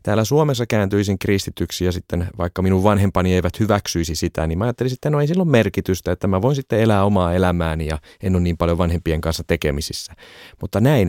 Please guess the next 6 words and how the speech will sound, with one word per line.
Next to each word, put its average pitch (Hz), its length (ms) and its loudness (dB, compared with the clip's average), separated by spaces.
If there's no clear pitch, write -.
ei 113 240 2
asia 135 300 0
toimikaan, 90 760 0
ää, 80 180 0
tällaisessa 90 460 0
muslimiyhteiskunnassa. 80 1700 -2